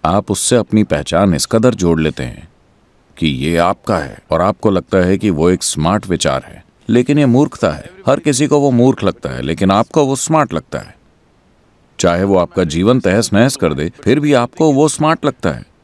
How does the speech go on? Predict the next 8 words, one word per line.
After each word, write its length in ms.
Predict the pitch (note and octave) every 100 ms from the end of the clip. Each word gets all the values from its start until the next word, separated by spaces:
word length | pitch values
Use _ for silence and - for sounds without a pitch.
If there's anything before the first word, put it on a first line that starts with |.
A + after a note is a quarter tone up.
| _ _ _
चाहे 300 | - C#3+ C#3+
वो 140 | C#3 B2+
आपको 340 | A#2 - C3
एक 220 | A2+ A#2+
जगह 280 | A2+ A2 A#2
ना 160 | G#2+ F#2+
बैठने 360 | F2 D#2+ E2+
दे, 300 | D2+ B1 G1+